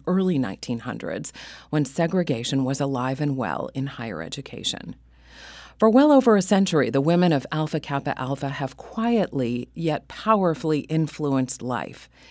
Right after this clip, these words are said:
in these United States. In nineteen oh eight, Alpha Kappa Alpha Incorporated, becoming the first intercollegiate African-American sorority.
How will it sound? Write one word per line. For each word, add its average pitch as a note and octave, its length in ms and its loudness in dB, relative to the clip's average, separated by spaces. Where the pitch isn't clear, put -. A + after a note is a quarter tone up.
in C#3+ 220 0
these C#3 340 0
United B2+ 460 -2
States. - 640 -6
In F#3 240 6
nineteen G3 480 2
oh C#3 200 0
eight, - 380 -6
Alpha F3+ 320 -2
Kappa D#3 460 -6
Alpha C3+ 420 -6
Incorporated, D#3 800 -4
becoming D3 380 -4
the C3+ 80 -8
first - 640 -4
intercollegiate C#3 800 -4
African-American B2+ 840 -6
sorority. B2 640 -4